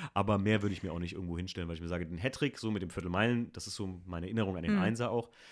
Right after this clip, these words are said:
Speaker 1: Dann das erste Mal, den zweiten Platz, den ich gemacht hatte, beim ersten Mal Viertelmeilen fahren und diesen Viewers Choice Award. Ähm, aber früher gab's wirklich so Pokaljäger,
Speaker 2: Ja.
Speaker 1: die wirklich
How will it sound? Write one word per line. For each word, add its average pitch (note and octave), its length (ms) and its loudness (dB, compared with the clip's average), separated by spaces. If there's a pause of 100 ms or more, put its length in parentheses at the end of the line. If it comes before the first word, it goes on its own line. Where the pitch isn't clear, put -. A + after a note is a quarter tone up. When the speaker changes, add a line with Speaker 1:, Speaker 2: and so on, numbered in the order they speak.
(180)
Speaker 1:
Dann G2+ 120 2
das G2+ 100 -2
erste A2+ 260 0
Mal, A2 240 4
den G#2 100 0
zweiten G2+ 220 -2
Platz, A2+ 220 -2
den A#2+ 80 -4
ich G#2+ 100 -6
gemacht A2 260 -4
hatte, G#2+ 140 -2
beim F#2 120 -4
ersten G2 240 -4
Mal A2 80 0
Viertelmeilen G2+ 440 -2
fahren G2 220 -6
und G#2+ 240 -8
diesen G#2+ 240 -6
Viewers F2+ 260 -4
Choice - 240 -12
Award. E2+ 260 -12 (400)
Ähm, G2+ 200 -2
aber F#2 160 -4
früher A#2+ 200 6
gab's G2 200 2
wirklich F2+ 180 2
so E2 60 0
Pokaljäger, E2+ 500 2
Speaker 2:
Ja. D#2+ 60 4
Speaker 1:
die E2 100 2
wirklich F2 260 -2